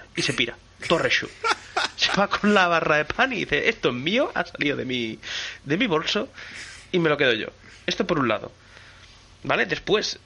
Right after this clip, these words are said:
eh, la primera aparición de Gastón, que yo tengo un problema con Gastón. A ver, Luke Evans me encanta, pero desde el momento en el que le vi en Drácula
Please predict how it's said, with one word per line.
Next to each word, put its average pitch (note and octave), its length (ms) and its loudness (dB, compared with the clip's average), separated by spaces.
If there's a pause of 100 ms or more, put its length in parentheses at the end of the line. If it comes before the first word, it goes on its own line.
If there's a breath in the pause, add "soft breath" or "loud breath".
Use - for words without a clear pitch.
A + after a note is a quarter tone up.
(100)
eh, B2+ 460 2
la B2+ 160 2
primera C3 300 2
aparición D3+ 440 0
de C#3 100 2
Gastón, C3+ 420 -2
que C3 100 -2
yo C3+ 100 0
tengo F3+ 160 0
un D3 120 -2
problema C3+ 320 -2
con C3 120 -4
Gastón. A#2+ 360 -4
A A#2 40 -10
ver, A#2 160 -2
Luke F3 260 2
Evans E3+ 280 -2
me A#2+ 80 -2
encanta, A2 420 -4
pero B2 200 -2
desde C3+ 340 0
el B2+ 80 2
momento F3+ 380 -4
en G3 80 -2
el D#3 160 0
que C3+ 100 -4
le B2+ 100 2
vi D3 120 -2
en C#3 160 -4
Drácula B2+ 400 -4